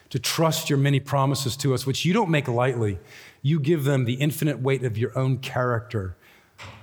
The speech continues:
All your words are true. Lord, help us this morning to trust that wherever we find ourselves today, you are worth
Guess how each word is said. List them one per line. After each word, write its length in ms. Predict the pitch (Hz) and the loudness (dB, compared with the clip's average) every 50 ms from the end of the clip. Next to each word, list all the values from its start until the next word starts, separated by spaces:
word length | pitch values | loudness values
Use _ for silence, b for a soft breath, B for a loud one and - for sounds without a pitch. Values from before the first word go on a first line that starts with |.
| B B | B B
All 300 | - 139 139 143 147 143 | -4 -2 0 2 2 2
your 160 | 139 135 127 123 | 2 2 2 2
words 560 | 113 117 117 113 113 110 107 101 95 - - | 2 2 2 2 2 0 0 -2 -4 -8 -6
are 160 | - 113 107 | -4 -4 -4
true. 480 | - - - - 107 98 95 92 87 80 - _ _ _ _ _ _ _ _ _ _ _ _ _ _ _ | -4 -6 -4 -2 -2 -2 -2 -4 -6 -8 -14 _ _ _ _ _ _ _ _ _ _ _ _ _ _ _
Lord, 180 | - 120 117 107 | -4 -2 -2 -2
help 380 | - - - 135 135 - - 131 | -4 -2 -2 -2 -2 0 -2 -2
us 200 | 120 107 - - | -2 -2 -4 -6
this 220 | 110 101 - - | -8 -8 -6 -4
morning 280 | 117 113 110 110 104 95 | -2 0 0 0 -2 -2
to 100 | - 113 | -6 -10
trust 720 | - - - - - 135 123 101 - - - - - - | -12 -12 -10 -4 -2 -2 -2 -2 -4 -6 -8 -10 -8 -8
that 140 | 117 110 117 | -6 -4 -2
wherever 340 | 117 123 127 143 147 156 151 | 0 0 2 2 2 2 0
we 140 | 139 143 | 0 0
find 320 | 135 - 135 131 127 123 117 | 0 0 -2 0 0 0 0
ourselves 400 | 113 107 - - 113 110 107 - | -2 -2 -2 -2 -2 -2 -2 -4
today, 340 | - - 104 107 107 107 104 | -6 -4 -4 -2 -2 -2 -2
you 360 | 101 104 113 131 143 135 131 | -2 -2 -2 0 0 0 0
are 220 | 113 107 101 95 B B B B B B B B B B B B B _ _ _ _ - | 0 0 -2 -6 B B B B B B B B B B B B B _ _ _ _ -8
worth 580 | 110 110 113 123 135 139 139 135 - - - | -6 -2 0 2 2 2 0 -2 -6 -10 -14